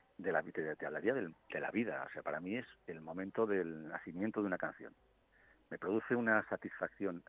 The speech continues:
tan grande que luego ya todo, bueno, cantar en público, evidentemente sí, porque, porque es, es una emoción grande, ¿no? Ver que una canción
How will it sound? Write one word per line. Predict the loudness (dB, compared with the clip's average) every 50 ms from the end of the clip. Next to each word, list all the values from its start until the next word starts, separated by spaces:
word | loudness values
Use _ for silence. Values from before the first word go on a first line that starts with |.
| -18 _ _
tan | 6 6 6 8
grande | 6 6 6 6 2 -2 -6 -10 -14 -18 -20 -20 -20 -20 _ _
que | -2 2
luego | 4 6 8 8 8
ya | 8 8 8
todo, | 8 8 6 6 6 6 6 6
bueno, | 6 4 4 2 -2 -10 -14 _ _ _ -14 -2
cantar | 2 2 2 4 8 8 10 10 10
en | 8 6 4 2 0
público, | 2 2 4 4 4 2 4 6 8 8
evidentemente | 8 6 2 0 0 0 -2 -2 -4 -12 -20 -20 -14 -6 -4 -4 0 0 0 2 6
sí, | 6 6 6
porque, | 6 2 2 0 -2 -4 -4 -6 -10 -14 -14 -8 -4
porque | -4 -2 -2 -2 0 0 0 0
es, | -2 -4
es | -8 -10 -10
una | -8 -4 -2 -2 -2 -4 -6
emoción | -8 -8 -8 -8 -8 -8 -8 -2
grande, | 2 4 4 4 4 0
¿no? | 0 2 4
Ver | 6 4 4 4
que | 2 0 0 0
una | 0 0 0
canción | -2 -2 -2 -2 -4 -4 -4 -8